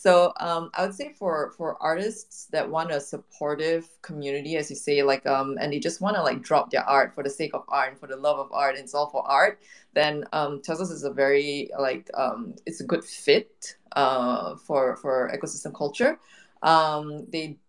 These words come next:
there's already, like, a, a organic, um, community that's very supportive in that direction. They'll give you tooling, they'll, like, s-, like, um, encourage you, they'll collect each other's art. Um, and then within the collector side, like, personally for me, I love, um,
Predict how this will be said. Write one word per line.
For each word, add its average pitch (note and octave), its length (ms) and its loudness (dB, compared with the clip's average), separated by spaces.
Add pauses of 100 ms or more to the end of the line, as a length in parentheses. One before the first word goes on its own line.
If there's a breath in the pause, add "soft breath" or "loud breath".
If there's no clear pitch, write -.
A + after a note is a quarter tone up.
(140)
there's D3+ 260 -4
already, D#3 300 -4
like, B2 220 -4
a, - 320 -8 (140)
a G#2+ 180 -2 (100)
organic, C#3+ 640 0
um, C3 260 2
community C3+ 480 -4
that's C#3 200 0
very C3+ 120 2
supportive C#3 540 0 (280)
in D3 220 0
that C3 200 4
direction. B2+ 440 4
They'll C3 140 -2
give C#3 160 -8
you D3+ 100 -4
tooling, C3+ 680 6
they'll, B2+ 120 0
like, B2+ 180 4
s-, - 200 -14
like, B2+ 240 0 (100)
um, B2+ 300 2
encourage C#3+ 440 2
you, C#3+ 380 10
they'll C3 140 -4
collect D3 300 -2
each D#3 80 -8
other's C#3 280 -4
art. C3+ 360 2 (420 soft breath)
Um, C#3 520 0 (100)
and D#3 180 -4
then D#3 200 -6
within F3+ 280 -2
the E3+ 120 0
collector C#3 500 -6
side, C#3 400 0
like, C3 280 0
personally D3 320 -10
for C#3 160 -6
me, C#3 120 -6
I C3+ 140 2
love, C#3+ 360 2 (220)
um, B2 460 2